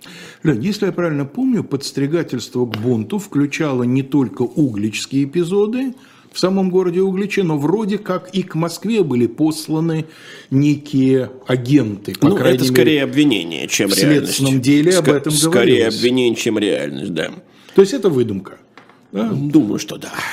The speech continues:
Speaker 2: Я не могу быть в этом уверен.
Speaker 1: Называют конкретного
Speaker 2: Тут во-,
Speaker 1: человека,
Speaker 2: тут вообще
Speaker 1: который
Speaker 2: мало,
Speaker 1: якобы от
Speaker 2: мало в
Speaker 1: имени
Speaker 2: чем можно
Speaker 1: Нагих
Speaker 2: быть уверенным в этом деле. Но думаю, что
Speaker 1: раздавал деньги, чтобы поджигали в Москве, там, да?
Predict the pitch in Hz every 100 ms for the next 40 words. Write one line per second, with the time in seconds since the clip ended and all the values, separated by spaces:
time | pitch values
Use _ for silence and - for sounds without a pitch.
0 | - - - 113 120 107 107 110 107 107
1 | 107 107 104 127 202 247 123 110 135 160
2 | 131 120 127 120 135 120 - 107 107 120
3 | 110 131 254 233 185 160 135 160 123 113
4 | 131 220 214 - 139 131 104 135 123 117
5 | 113 117 113 226 208 107 101 127 117 101
6 | 92 98 104 98 107 101 101 113 175 -
7 | 139 - 117 135 117 139 131 127 120 220
8 | 196 147 131 - 107 107 123 110 107 110
9 | 110 190 202 170 147 95 104 - - 185
10 | 208 156 127 113 120 170